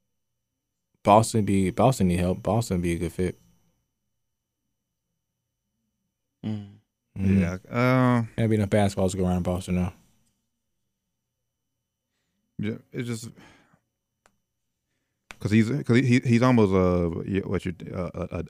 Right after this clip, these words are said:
Speaker 3: a D and three guy. I mean, he can, I mean, I, he, he can score, he can score in other ways too. But
Speaker 1: Yeah.
Speaker 3: I think it, whoever trades for him, that's, that's at, at, at most he's gonna be. He's not gonna be what his contract is worth.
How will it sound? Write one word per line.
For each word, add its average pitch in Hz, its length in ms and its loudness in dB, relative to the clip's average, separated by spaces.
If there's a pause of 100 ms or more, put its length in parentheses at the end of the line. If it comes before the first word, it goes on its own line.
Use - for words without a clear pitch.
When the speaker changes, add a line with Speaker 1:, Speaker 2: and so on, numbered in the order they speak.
Speaker 3:
a 85 40 -4
D 95 240 2
and 87 140 0
three 95 240 -2
guy. 87 400 -2 (760)
I 92 60 -6
mean, 85 200 0
he 90 120 0
can, 87 240 -4
I 85 80 -6
mean, 85 220 -2
I, 95 420 -10 (120)
he, 107 220 -6
he 107 120 -2
can 95 100 -2
score, 92 280 -2
he - 60 -4
can 101 80 0
score 92 200 -6
in 85 60 -2
other 85 140 0
ways 80 280 -2
too. 92 240 -4
But 85 200 -6 (120)
Speaker 1:
Yeah. 87 240 -6 (320)
Speaker 3:
I 92 80 -2
think 87 180 2
it, 92 120 -2
whoever 95 280 2
trades 92 340 2
for 87 140 -2
him, 82 60 -2
that's, 85 180 -2
that's - 300 -6
at, 90 180 -6
at, 92 140 -6
at 82 180 -8
most 92 340 -4
he's 87 120 -2
gonna 82 160 -2
be. 92 160 0
He's 85 120 -2
not 87 140 -4
gonna 85 160 -4
be 85 320 -2
what 87 200 0
his 82 100 -4
contract 87 500 -4
is 80 100 -12
worth. 82 360 -10